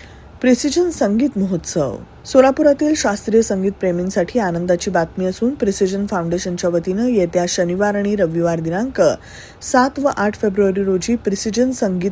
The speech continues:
महोत्सव आयोजित करण्यात आला आहे, अशी माहिती प्रिसिजन फाउंडेशनच्या अध्यक्षा डॉक्टर सुहासिनी शहा यांनी पत्रकार परिषदेत दिली.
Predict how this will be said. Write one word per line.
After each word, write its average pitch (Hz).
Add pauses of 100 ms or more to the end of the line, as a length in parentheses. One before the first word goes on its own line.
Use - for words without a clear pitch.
महोत्सव 180 (120)
आयोजित 180
करण्यात 160
आला 160
आहे, 160 (520)
अशी 240
माहिती 262
प्रिसिजन 233
फाउंडेशनच्या 196
अध्यक्षा 202
डॉक्टर 190
सुहासिनी 185
शहा 190
यांनी 220
पत्रकार 226
परिषदेत 180
दिली. 160